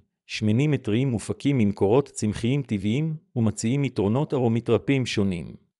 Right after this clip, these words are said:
מחיר השמנים העטריים יכול לנוע בין כשלושים למאה שקלים לבקבוק של עשר ממלא,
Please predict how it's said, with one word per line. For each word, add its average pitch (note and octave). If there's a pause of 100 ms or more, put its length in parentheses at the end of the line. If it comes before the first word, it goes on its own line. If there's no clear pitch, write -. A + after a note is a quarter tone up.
(800)
מחיר D#3+
השמנים G#2
העטריים G2+
יכול A#2+
לנוע A#2
בין G2
כשלושים B2
למאה A2
שקלים A#2+
לבקבוק A2
של A#2+
עשר A2+
ממלא, G2+